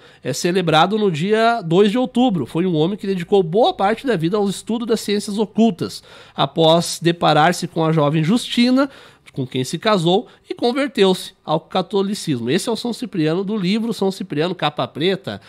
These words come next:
capa de aço, capa amarela, capa vermelha, tem vários no mercado pra comprar, né? Andrei, eu tenho os dois, tanto o, o capa preta quanto capa de aço. É uma bobagem que tem ali, né? Porque, por exemplo,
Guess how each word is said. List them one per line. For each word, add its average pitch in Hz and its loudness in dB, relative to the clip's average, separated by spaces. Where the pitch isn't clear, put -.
capa 185 2
de 135 -4
aço, 160 0
capa 170 -2
amarela, 143 0
capa 175 0
vermelha, 147 0
tem 165 -2
vários 180 2
no 165 -2
mercado 156 -6
pra 143 -12
comprar, 113 -12
né? 135 -2
Andrei, 180 0
eu 196 0
tenho 262 0
os 165 -2
dois, 156 4
tanto 214 -4
o, 135 0
o 123 -4
capa 160 -2
preta 190 -2
quanto 226 -8
capa 202 -4
de 220 -2
aço. 190 -2
É - -6
uma 403 0
bobagem 440 4
que - -18
tem 214 -2
ali, 131 -2
né? 175 -6
Porque, 185 -10
por 202 -4
exemplo, 220 -4